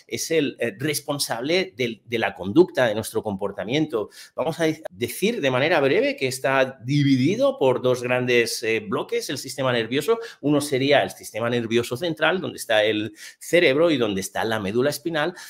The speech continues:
y el otro gran bloque sería el sistema nervioso periférico, que está compuesto, pues, bueno, de diferentes nervios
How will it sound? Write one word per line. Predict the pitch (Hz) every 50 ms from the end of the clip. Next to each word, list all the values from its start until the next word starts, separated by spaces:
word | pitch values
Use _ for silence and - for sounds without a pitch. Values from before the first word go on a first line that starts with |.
| - -
y | 147 175
el | 170
otro | 165 160 160 156 165 170
gran | 160 151 147 147 147
bloque | 143 131 127 127 139
sería | 143 - 135 135 131
el | 135
sistema | 131 - 123 - - 123 120 123
nervioso | 127 123 117 113 113 120 120 - - 151 147 -
periférico, | - 104 92 - - - 135 131 123 127 104 90
que | - -
está | - - 90 -
compuesto, | 113 101 95 - 107 - - 151 143
pues, | - 107 92 85
bueno, | - 90 92 92 87
de | 87
diferentes | 82 - - 90 92 95 - 117 107
nervios | 113 113 110 110 117 127 139 131